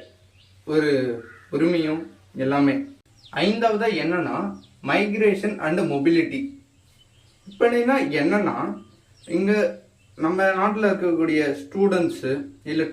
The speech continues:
டூரிஸ்ட் வந்து அங்க வந்து போகணும்னாலோ, இல்ல அங்க இருக்கவங்க வந்து,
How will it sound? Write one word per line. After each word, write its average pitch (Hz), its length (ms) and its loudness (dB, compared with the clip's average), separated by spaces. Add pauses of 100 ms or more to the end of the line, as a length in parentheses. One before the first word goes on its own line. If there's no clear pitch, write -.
டூரிஸ்ட் 190 460 -2
வந்து 139 180 0 (300)
அங்க 160 220 -2
வந்து 208 120 4 (200)
போகணும்னாலோ, 180 680 0 (640)
இல்ல - 100 0 (280)
அங்க 202 240 2
இருக்கவங்க 220 500 0
வந்து, 175 200 4